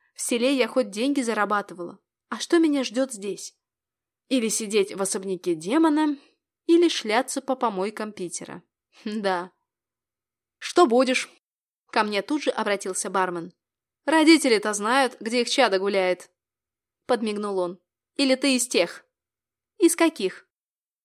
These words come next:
"Кому уже за сотню перевалило, а они все в юношеских телах штаны просиживают?" "Нет, я не из таких.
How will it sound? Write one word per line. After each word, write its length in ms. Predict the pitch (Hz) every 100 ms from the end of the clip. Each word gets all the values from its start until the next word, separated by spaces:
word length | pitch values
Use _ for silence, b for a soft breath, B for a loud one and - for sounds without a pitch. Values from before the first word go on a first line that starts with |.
| _ _ _
"Кому 340 | - 320 285 277
уже 180 | 240 240
за 140 | 262
сотню 320 | 269 240 202
перевалило, 680 | 196 214 220 240 302 311 247 -
а 160 | 294
они 180 | 277 277
все 200 | - 262
в 40 |
юношеских 640 | 226 269 226 220 226 240 -
телах 340 | 285 277 202
штаны 300 | - 190 185
просиживают?" 760 | 180 185 - 190 175 175 170 _ _ _ _ _ _ _ _ _ _ -
"Нет, 360 | 302 220 - - -
я 200 | 294 311
не 180 | 277
из 100 | 254
таких. 460 | - 226 196 185 -